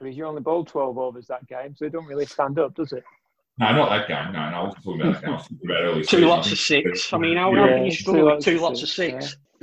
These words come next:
Speaker 3: six? <laughs>
Speaker 1: Ryan
Speaker 3: Um,
Speaker 1: never bothered about it, did he?
Speaker 3: No.
Speaker 2: He was,
Speaker 3: Well,
Speaker 2: he was good.
Speaker 3: I mean, he, Ryan never complained, but he's in a wheelchair now, so,
Speaker 1: <laughs>
Speaker 3: you know.
Speaker 2: <laughs> Can't walk.
Speaker 3: You're right. That was a, that was a game in, in July. The Ramy game that we talked about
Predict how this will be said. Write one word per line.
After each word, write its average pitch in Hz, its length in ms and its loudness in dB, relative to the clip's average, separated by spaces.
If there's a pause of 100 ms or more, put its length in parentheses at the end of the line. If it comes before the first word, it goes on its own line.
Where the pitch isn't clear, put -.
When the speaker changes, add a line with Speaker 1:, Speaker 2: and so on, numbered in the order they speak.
(140)
Speaker 3:
six? 143 260 -2 (100)
<laughs> - 1160 -8
Speaker 1:
Ryan 185 300 8
Speaker 3:
Um, 170 160 6
Speaker 1:
never 156 80 6
bothered 156 260 4
about 147 340 2
it, 180 120 -6
did 175 120 -8
he? 165 140 -4 (380)
Speaker 3:
No. 143 180 0
Speaker 2:
He 147 100 4
was, 120 100 2 (160)
Speaker 3:
Well, 143 100 -6
Speaker 2:
he - 80 6
was 120 180 4
good. 101 220 0
Speaker 3:
I 151 60 2
mean, 160 200 0 (340)
he, 156 360 -2
Ryan 196 300 6
never 170 160 4
complained, 151 420 2
but 139 100 0
he's 156 220 2
in 143 120 4
a 135 40 0
wheelchair 139 500 0
now, 101 200 -6
so, 120 360 -2 (200)
Speaker 1:
<laughs> 202 200 -12
Speaker 3:
you 143 60 -6
know. 117 200 -4 (340)
Speaker 2:
<laughs> - 280 -4
Can't 135 500 0
walk. 120 280 2 (520)
Speaker 3:
You're 147 160 4
right. 156 220 4
That 160 140 2
was 156 180 0
a, 143 140 -6
that 160 140 2
was 156 160 0
a 135 40 -14
game 127 280 -4
in, 127 160 -8
in 123 200 -12
July. 113 380 -4
The 120 120 -6
Ramy 156 260 2
game 123 200 0
that 110 80 -6
we 117 60 -8
talked - 320 -6
about 113 160 2